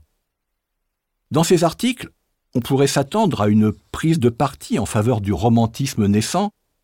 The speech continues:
objet de débats vigoureux et de polémiques violentes. Mais il déclare qu'il n'a jamais compris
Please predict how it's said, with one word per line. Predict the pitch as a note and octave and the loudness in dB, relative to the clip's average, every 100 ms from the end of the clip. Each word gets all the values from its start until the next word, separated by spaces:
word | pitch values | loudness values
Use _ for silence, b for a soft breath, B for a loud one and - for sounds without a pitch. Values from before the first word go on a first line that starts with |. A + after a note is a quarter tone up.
| - | -4
objet | A2+ G#2 B2 | -2 0 0
de | G2+ | 0
débats | F#2+ B2+ A#2+ B2 | 0 0 2 2
vigoureux | F#2+ A#2+ A2+ C#3 G#3 D3 | 0 -2 0 0 2 0
et | |
de | G2 | 0
polémiques | G2 C3+ A#2 A2+ A#2+ F#2+ | -2 2 2 4 2 2
violentes. | A#2+ D#3+ G#2 D#2 - _ _ _ _ _ _ _ _ _ _ | 0 0 -4 -8 -18 _ _ _ _ _ _ _ _ _ _
Mais | C3 E3+ F#3 C#3+ B B - _ _ _ - | 2 4 4 0 B B -20 _ _ _ -4
il | E3 | -2
déclare | F#3 E3+ F#3 G#3 - _ | -2 -4 -4 -4 -6 _
qu'il | - D#3+ D3 | -8 -4 0
n'a | C#3+ C#3 _ _ _ | 2 0 _ _ _
jamais | D#3 A#2 G3 A3+ G3 | -6 -2 2 2 2
compris | C#3 A#2+ - F2+ | 0 -2 -4 -10